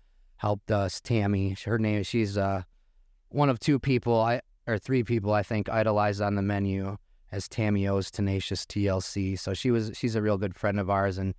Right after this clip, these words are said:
she's got a strong marketing mind. So her and Jera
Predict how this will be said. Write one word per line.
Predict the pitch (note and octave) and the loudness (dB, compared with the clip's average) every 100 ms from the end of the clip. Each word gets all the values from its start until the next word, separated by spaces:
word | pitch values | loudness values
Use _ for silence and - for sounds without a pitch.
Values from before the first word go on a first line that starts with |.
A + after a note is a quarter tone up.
| - - - | -10 -20 -8
she's | - B2+ | 0 2
got | A2+ G#2 | 2 2
a | G2 | 0
strong | - - A#2 A2 A2 | -4 0 2 4 4
marketing | A2 A2 A2 G2+ | 2 2 0 0
mind. | G#2 G2 G2 | 0 0 -4
So | - G2+ | -2 -2
her | G#2 G#2 | 0 0
and | G2 | -2
Jera | G2 G2 G2 | -2 -2 -2